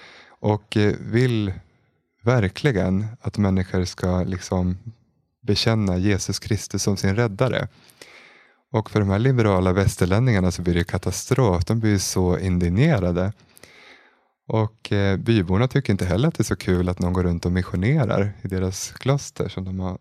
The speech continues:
samlat ihop till. Så då går de upp till, ja, huvudmunken då, läraren där, och, eh, lägger fram läget. Och, eh, han blir tyst en stund och så fnissar han till lite.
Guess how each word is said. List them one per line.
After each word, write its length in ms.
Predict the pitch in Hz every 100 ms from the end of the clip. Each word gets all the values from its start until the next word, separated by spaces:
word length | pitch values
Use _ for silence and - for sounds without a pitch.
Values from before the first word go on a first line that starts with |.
| _ _ -
samlat 440 | - 95 92 92
ihop 320 | 90 90 90
till. 240 | - 95 107 _ _ _ _ _ _ _ _
Så 140 | - 127
då 100 | 131
går 160 | 139
de 120 | 127
upp 240 | 107 110 -
till, 400 | 107 101 98 95 - _ _ - -
ja, 160 | 120 101
huvudmunken 920 | 101 107 85 85 98 117 113 - 90
då, 180 | - 95 - _ _
läraren 520 | - 92 90 92 95
där, 240 | 90 92 110 _ - - - _ _ _ _
och, 340 | - 92 -
eh, 340 | 92 87 87 90
lägger 260 | 98 95 92
fram 280 | 92 85
läget. 720 | 90 87 90 - 98 - - - _ _ -
Och, 380 | 98 92 -
eh, 200 | 95 92 92 - _
han 180 | - 98
blir 100 | 95
tyst 320 | - 92 -
en 100 | 98
stund 440 | 98 95 95 98 -
och 260 | 113 92
så 300 | - 98 92 92 _ _ _ _ _ _
fnissar 380 | - 104 98 101
han 120 | 95
till 240 | 92 95 92
lite. 400 | 98 98 -